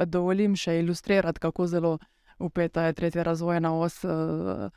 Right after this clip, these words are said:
v vsak dan in vsakdanje pogovore, eh, Korošcev. Upam, da ne zamerite, ko sva se prejšnji teden z gospodom Grobelnikom po telefonu dogovarjala za današnji dan,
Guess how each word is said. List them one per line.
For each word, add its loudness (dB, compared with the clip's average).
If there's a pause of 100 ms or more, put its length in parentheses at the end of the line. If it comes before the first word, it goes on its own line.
(460)
v -2
vsak 0
dan 2
in 0
vsakdanje 0
pogovore, 0
eh, -2
Korošcev. 0
Upam, 0
da 0
ne 0
zamerite, 0 (100)
ko -4
sva -2
se 0
prejšnji -2
teden 0
z -6
gospodom -4
Grobelnikom 0
po -4
telefonu 2
dogovarjala 2
za -2
današnji 0
dan, 2